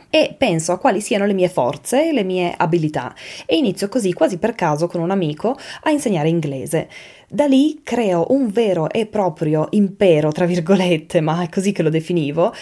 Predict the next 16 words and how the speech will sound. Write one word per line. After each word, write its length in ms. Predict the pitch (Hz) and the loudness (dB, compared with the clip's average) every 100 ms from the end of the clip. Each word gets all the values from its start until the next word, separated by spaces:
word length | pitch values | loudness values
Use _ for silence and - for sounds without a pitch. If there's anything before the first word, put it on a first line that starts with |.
| - - | -18 -8
per, 240 | - 233 214 | -2 0 0
eh, 340 | 180 175 170 | 2 2 2
otto 320 | - 233 - 240 | 2 0 2 2
anni 540 | 147 147 175 247 - | 2 0 -2 -2 -2
insegnando 580 | 233 208 175 139 147 160 | -4 -4 -4 -4 -2 -2
inglese 600 | - 190 175 139 135 165 | 0 0 0 0 0 -2
a 120 | - 175 | -2 -2
grandi 440 | 160 139 139 147 | -2 -4 -6 -6
e 140 | - | -6
piccini 560 | 160 160 - - 147 151 | -6 -8 -6 -4 -2 -4
a 120 | - | -4
Marbella, 580 | 151 143 139 135 - 151 | -4 -4 -4 -6 -6 -6
perché 220 | 160 262 | -4 -4
il 180 | 190 165 | -2 -2
mio 220 | 202 311 | -2 -2
business 600 | 196 160 160 185 208 - | -2 -4 -4 -6 -6 -6